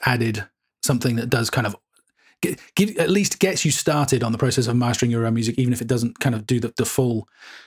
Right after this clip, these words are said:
job. And of course, I've talked about this.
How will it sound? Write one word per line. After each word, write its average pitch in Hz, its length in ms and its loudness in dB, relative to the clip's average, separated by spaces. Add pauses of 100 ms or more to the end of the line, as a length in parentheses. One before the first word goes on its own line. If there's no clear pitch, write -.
(220)
job. 139 300 2
And 156 100 2
of - 60 0
course, 170 280 2 (840)
I've 165 240 2
talked 139 240 0
about 131 220 0
this. - 280 -2